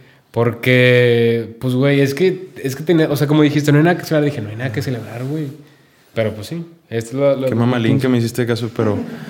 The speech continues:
Speaker 2: quería ver si tenía las cinco estrellas.
Speaker 1: No, no me toques, no me toques.
Speaker 2: Ok.
Speaker 1: No me toques. Tiene
Speaker 2: ¿Quién era?
Speaker 1: tres, güey, tiene
Speaker 2: ¿Fue
Speaker 1: tres.
Speaker 2: tu invitado el que eructó o fuiste tú, güey? Ah.
Speaker 1: Pero
Speaker 2: Si
Speaker 1: no.
Speaker 2: hubieras, si hubiera sido el invitado, te despedíamos ahorita, compadre, el chile.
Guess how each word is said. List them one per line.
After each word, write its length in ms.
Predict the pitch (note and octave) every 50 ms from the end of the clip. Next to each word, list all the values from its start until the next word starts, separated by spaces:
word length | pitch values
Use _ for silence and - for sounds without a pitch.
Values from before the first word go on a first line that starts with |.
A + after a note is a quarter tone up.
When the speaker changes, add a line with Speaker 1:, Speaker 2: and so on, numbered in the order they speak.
| - - - - - - -
Speaker 2:
quería 220 | - A#2+ A#2 A2+ A#2
ver 100 | A#2+ A#2
si 100 | C#3+ C#3
tenía 260 | A#2+ C3 A#2+ A#2+ A#2+
las 160 | B2+ C3+ B2+ A#2+
cinco 240 | - C3 B2+ B2 C3
estrellas. 340 | A#2+ - - B2 B2 B2
Speaker 1:
No, 60 | B2+ B2+
no 60 | B2+
me 80 | B2+ A#2+
toques, 260 | A#2+ A2 G#2+ G#2+ - -
no 80 | A#2
me 60 | A#2 A2
toques. 120 | - -
Speaker 2:
Ok. 60 | G2 A2+ A2+ A2+ - - - - - _ _ _ _ A#2
Speaker 1:
No 60 | A2+
me 60 | A2+
toques. 160 | A2 - - - _ _ - _ _ - - _ - - _ _ - _ _ _ _ _ _ _ _ _ _ _ _ _ - _ _ _ _ _ _ _
Tiene 180 | - A2+ A2 A#2+
Speaker 2:
¿Quién 60 | A#2+
era? 20 | A#2
Speaker 1:
tres, 260 | A#2+ B2 B2 C#3 D3+
güey, 220 | D#3 D#3+ D3 B2 G#2+
tiene 200 | G#2+ A2 A#2 B2+
Speaker 2:
¿Fue 140 | B2 C3 A#2+
Speaker 1:
tres. 100 | B2+ C#3+
Speaker 2:
tu 40 | F3
invitado 300 | F3 D#3 - E3 D#3 D#3+
el 80 | E3 D#3+
que 80 | F3
eructó 280 | D3+ C3+ B2 - D#3 D#3+
o 20 |
fuiste 240 | D3 C#3+ C3+ - C3
tú, 160 | - - A2
güey? 140 | G#2+ G2 F#2+ G2 - - -
Ah. 200 | F2+ F2 E2+ - - - - - - - -
Speaker 1:
Pero 220 | B2 B2 A2+ A2
Speaker 2:
Si 60 | A2+
Speaker 1:
no. 80 | C3 C#3
Speaker 2:
hubieras, 200 | C#3+ C3+ C3 B2
si 220 | - - - - B2
hubiera 200 | A#2 A2+ A#2 B2
sido 120 | B2+ D#3
el 80 | D3+ D#3
invitado, 400 | D#3+ D3+ C3+ A2+ G#2+ A2+ B2+ B2+
te 300 | - D3 C#3 A2+ G#2+ - - - - - -
despedíamos 640 | - A2+ A2 - - A2+ G2+ G2 F#2+ G2 A2 A2+ G#2+
ahorita, 340 | A2+ G2 F#2 F#2 - G2 F#2
compadre, 380 | - F#2 F#2 F2+ - - -
el 80 | G2 -
chile. 220 | - - - -